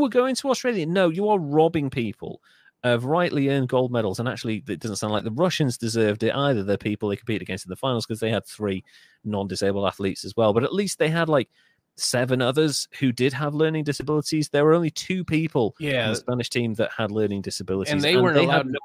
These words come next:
Speaker 1: idea what was going on because they weren't allowed to train with their teammates.
Speaker 2: Right. Yeah.
Speaker 1: Jesus.
Speaker 2: It's, it's messed up.
Speaker 1: Yeah.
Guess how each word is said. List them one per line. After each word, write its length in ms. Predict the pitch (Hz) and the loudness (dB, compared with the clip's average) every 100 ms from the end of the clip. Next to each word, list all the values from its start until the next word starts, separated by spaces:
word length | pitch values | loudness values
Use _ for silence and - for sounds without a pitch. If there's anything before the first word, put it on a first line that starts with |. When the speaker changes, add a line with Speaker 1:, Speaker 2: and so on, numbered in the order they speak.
| 135 | 0
Speaker 1:
idea 220 | 135 131 | 2 2
what 120 | 127 | 2
was 100 | 123 | -2
going 280 | - 123 123 | 0 2 2
on 160 | 117 117 | 2 0
because 220 | 123 123 | -2 0
they 160 | 131 | 0
weren't 160 | 131 131 | 2 0
allowed 220 | 117 120 | -2 -4
to 80 | - | -8
train 460 | - - 151 143 117 | -12 0 2 4 0
with 100 | 113 | -4
their 140 | 123 | -4
teammates. 800 | - 151 180 104 87 - - - _ _ _ - | -4 -4 -2 -2 -2 -4 -10 -12 _ _ _ -12
Speaker 2:
Right. 360 | 98 117 - _ _ _ _ _ | -10 -10 -14 _ _ _ _ _
Yeah. 280 | - 233 131 156 | -4 -2 -2 -4
Speaker 1:
Jesus. 440 | 127 110 - - - - - - _ _ | -8 -12 -14 -18 -20 -20 -20 -20 _ _
Speaker 2:
It's, 380 | 196 190 - - - - | -4 -4 -6 -10 -14 -6
it's 240 | 147 - | -6 -4
messed 380 | 135 202 - - | -4 -4 -6 -6
up. 260 | 185 262 _ _ _ _ _ | -6 -8 _ _ _ _ _
Speaker 1:
Yeah. 320 | 107 107 101 | -4 0 0